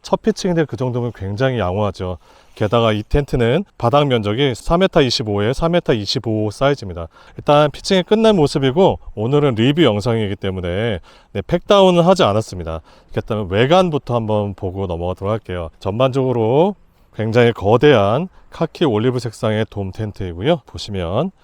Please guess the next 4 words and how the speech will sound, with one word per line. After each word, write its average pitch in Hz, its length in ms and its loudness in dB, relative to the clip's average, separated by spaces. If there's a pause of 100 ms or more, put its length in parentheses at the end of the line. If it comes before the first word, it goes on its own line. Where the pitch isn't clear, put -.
(120)
이렇게 - 160 -12
모서리 110 420 2
부분에 107 480 0 (540)
제조사와 117 920 -2